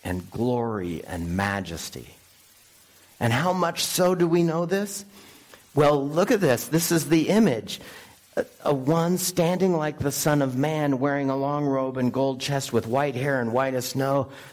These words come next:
Daniel seven, verses seven and nine. This is the Lord. They, they call him the Ancient of Days, the I Am, the I Was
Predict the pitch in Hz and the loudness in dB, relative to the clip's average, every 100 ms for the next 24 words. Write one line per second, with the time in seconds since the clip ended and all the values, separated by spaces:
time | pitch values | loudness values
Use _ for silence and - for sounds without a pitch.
0 | - 113 107 139 135 131 131 131 120 - | -14 -14 -2 0 0 2 0 0 -4 -6
1 | - 120 120 123 117 117 113 - 117 107 | -6 -4 0 2 2 0 -2 -2 -4 -2
2 | - 113 117 113 107 107 113 107 117 117 | -2 0 2 0 0 0 -2 -2 -4 -6
3 | - - 101 123 143 143 - 135 147 139 | -16 -12 -2 2 2 0 -2 0 0 -2
4 | 123 123 110 107 135 135 120 107 104 101 | -6 -2 0 2 0 0 -2 -4 -2 -4
5 | - 123 123 123 123 110 - - 113 123 | -2 -2 0 2 0 -2 -6 0 2 2
6 | 127 123 117 - 101 101 95 117 113 113 | 0 -2 -2 -2 -4 -4 -4 -2 0 0
7 | 110 101 - - - 107 - 107 107 104 | -2 -6 -16 -20 -8 -8 -2 -2 0 -2
8 | 107 107 104 95 95 95 101 95 90 90 | -4 -2 0 0 -2 -4 -4 -4 -4 -2
9 | 90 90 - 110 | -4 -6 -10 -14